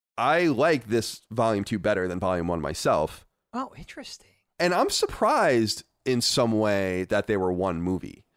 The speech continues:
Speaker 1: I know that they probably had to edit things just so and obviously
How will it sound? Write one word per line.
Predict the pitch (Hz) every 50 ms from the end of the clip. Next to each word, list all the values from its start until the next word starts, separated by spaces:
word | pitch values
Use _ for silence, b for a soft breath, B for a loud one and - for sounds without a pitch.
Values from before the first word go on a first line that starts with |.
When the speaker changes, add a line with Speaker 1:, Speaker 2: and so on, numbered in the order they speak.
| _ _ _ _ _ _ _ -
Speaker 1:
I | - 170
know | 185 196 190
that | 160 151
they | 156 131
probably | - 131 123 113 110
had | 107
to | 104 98 -
edit | 113 104 92
things | 110 101 95 92
just | - - 98 - -
so | - 117 101 98 95 98 95
and | 85 87 85 -
obviously | - 98 98 90 85 82 - - 90 78 76 78 76